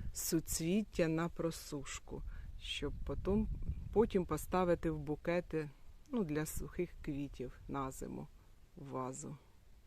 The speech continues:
Зробити екібану. І ось тут вже розквітла фізостегія. Ось красунечка фізостегія.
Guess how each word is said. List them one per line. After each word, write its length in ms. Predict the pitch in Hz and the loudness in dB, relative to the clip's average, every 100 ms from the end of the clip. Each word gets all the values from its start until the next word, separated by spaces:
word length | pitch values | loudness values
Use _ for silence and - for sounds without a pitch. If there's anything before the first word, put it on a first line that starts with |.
| - - - - - - - - - - - - | -20 -18 -20 -18 -18 -18 -18 -18 -18 -18 -18 -14
Зробити 720 | 156 151 151 151 170 - 160 | -8 -2 0 2 0 2 0
екібану. 720 | 147 - 147 135 123 98 127 143 - - - - - - - - - - - - - - - - | 0 -2 -4 -2 -4 -6 -8 -10 -18 -20 -20 -20 -20 -20 -20 -20 -20 -20 -18 -18 -20 -20 -20 -6
І 180 | 196 202 | 2 4
ось 240 | 175 - | 4 0
тут 420 | - 202 233 - - - - - - - - - - | -2 0 0 -4 -14 -18 -18 -16 -16 -16 -16 -12 -8
вже 300 | 156 165 160 | -2 0 0
розквітла 920 | 151 - - 143 147 190 - 175 175 - - - | -2 -4 -6 -4 -2 -2 -2 -2 -2 -4 -6 -8
фізостегія. 1500 | - - 180 175 175 175 - - 135 135 135 131 131 127 131 151 - - - - - - - - - - | -10 -4 -2 2 2 2 -2 -4 -2 -2 -2 -6 -6 -6 -8 -12 -16 -20 -20 -20 -20 -20 -18 -18 -20 -18
Ось 220 | 214 202 - | -12 -12 -10
красунечка 960 | - 147 - - 170 175 165 - 151 | -8 -8 -8 -6 -4 -4 -6 -8 -10
фізостегія. 1300 | - 156 160 156 151 - - 139 139 143 - 143 147 | -8 -6 -6 -8 -8 -10 -10 -8 -8 -8 -8 -8 -10